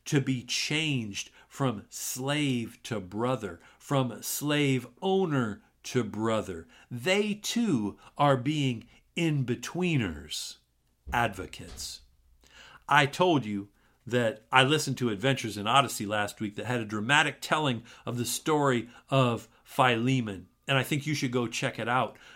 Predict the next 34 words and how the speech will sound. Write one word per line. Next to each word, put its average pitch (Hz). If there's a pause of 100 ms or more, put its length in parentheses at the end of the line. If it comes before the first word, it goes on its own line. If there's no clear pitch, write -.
(200)
Uh, 107
just 113
go 127 (260)
Google 131 (240)
Od-, 135
Adventures 135
in 117
Odyssey 113 (180)
and 127
then 131
find 123
the 110
one 117
on 117
Philemon. 110 (760)
And 139
they 208
concluded 180
with 139
some 127
things 156
that 135
I 175
found 123 (480)
very 131
interesting. 107 (240)
And 143
then 165
in 139
my 127
study 156
for 123
the 107
sermon, 131